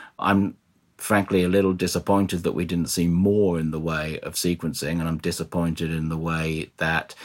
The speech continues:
testing didn't get integrated into, um, systems that might have used it better. I saw some institutional things in the scientific world that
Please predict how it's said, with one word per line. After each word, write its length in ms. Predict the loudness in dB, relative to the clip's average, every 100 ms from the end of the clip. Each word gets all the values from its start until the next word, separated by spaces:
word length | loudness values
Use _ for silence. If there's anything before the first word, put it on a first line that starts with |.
| -20 -14 0
testing 480 | 2 2 2 2
didn't 300 | 0 0 -2
get 200 | -2 -4
integrated 720 | -2 -2 -2 -2 0 0 -4 -4
into, 880 | -4 -4 -4 -2 -2 -2 -4 -6 -6
um, 320 | -6 -4 -4
systems 480 | -4 -4 -2 -4 -4
that 160 | -6 -4
might 220 | -4 -4
have 120 | -4
used 300 | -4 -4 -4
it 180 | -8 -2
better. 460 | -2 0 -4 -8 -10 -18 -18 -18 -10
I 120 | -4 2
saw 220 | 4 4
some 380 | 2 2 2 0
institutional 640 | -4 -4 2 4 6 2
things 280 | 2 0 0
in 60 | -2
the 80 |
scientific 400 | -2 -4 -4 -6
world 300 | -2 -2 -2
that 120 | -4